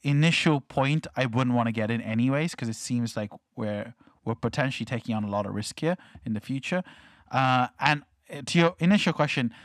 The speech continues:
can it replicate that performance? I, uh, probably not. Like, the, wh-, wh-, when do you see <laughs> companies that are just ten times their money and then ten times it again, right? A-, and, but, uh,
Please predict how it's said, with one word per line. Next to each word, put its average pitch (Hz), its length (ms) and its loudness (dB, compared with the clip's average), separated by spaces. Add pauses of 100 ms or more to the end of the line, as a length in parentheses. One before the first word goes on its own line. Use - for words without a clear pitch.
(640)
can 147 200 2
it 151 140 2
replicate 160 600 2
that 156 200 0
performance? 175 560 0 (100)
I, 214 200 -2 (100)
uh, 139 120 -2
probably 208 600 2
not. 131 240 2 (140)
Like, 120 200 -2
the, 131 460 2
wh-, 170 280 -2
wh-, 180 240 4
when 175 180 4
do 165 100 -8
you 170 120 2
see 139 440 -2
<laughs> - 20 -20
companies 139 640 -2
that 123 140 0
are 117 80 -2
just 120 360 -4 (300)
ten 160 260 -2
times 131 540 0
their 123 160 0
money 120 400 2
and 113 140 -4
then 113 120 -4
ten 127 260 -6
times 120 320 -2
it 101 100 -6
again, 107 420 -6 (360)
right? 117 260 -8 (380)
A-, 120 180 -4
and, 143 300 0
but, 151 200 2
uh, 156 120 0